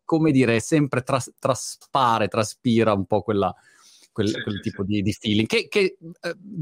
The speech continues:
Speaker 1: vedendo qualche video vostro ho detto, "Ah, c'è, c'è qualcosa di simile qua." Ecco, non so se per voi sia un'ispirazione o semplicemente è così e basta, insomma.
Speaker 2: Allora,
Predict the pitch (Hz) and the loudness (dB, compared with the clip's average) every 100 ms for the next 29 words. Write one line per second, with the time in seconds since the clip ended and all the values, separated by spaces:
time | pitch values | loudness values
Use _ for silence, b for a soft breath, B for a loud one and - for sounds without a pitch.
0 | - 151 208 143 143 131 185 202 147 - | -2 0 2 2 2 2 4 6 4 4
1 | 127 113 285 - - 254 - 240 220 202 | 0 0 0 -2 -2 -4 -4 -2 0 2
2 | 240 185 143 - 185 101 87 95 - 104 | 2 2 2 4 4 4 2 0 0 -2
3 | - 139 135 - 180 143 B B B B | 2 4 4 4 4 4 B B B B
4 | - 110 123 113 131 - 123 113 107 - | -6 -2 2 4 4 2 2 2 2 -2
5 | - 117 113 - 117 110 - - 156 156 | 0 2 2 0 0 0 0 2 4 4
6 | - 107 - 87 - 90 87 - 90 85 | 0 -4 -4 -8 -6 -2 -2 0 0 2
7 | 82 80 80 73 65 - - 73 78 76 | 0 0 -2 -4 -10 -16 -14 -10 -6 -4
8 | 73 - - - - _ - 156 127 | -6 -10 -16 -18 -20 _ -8 -4 -4